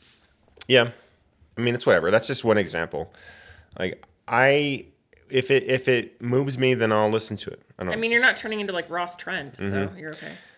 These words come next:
Speaker 1: I don't know. Mumford and Sons. I like Mu-, Mumford and
Speaker 2: So do I.
Speaker 1: Sons. Um, what's another?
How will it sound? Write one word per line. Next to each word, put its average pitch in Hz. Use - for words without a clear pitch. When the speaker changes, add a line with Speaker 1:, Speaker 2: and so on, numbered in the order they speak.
Speaker 1:
I 98
don't 92
know. 87
Mumford 104
and 95
Sons. 87
I 90
like 95
Mu-, 98
Mumford 95
and 90
Speaker 2:
So 82
do 82
I. 277
Speaker 1:
Sons. -
Um, 90
what's 95
another? 87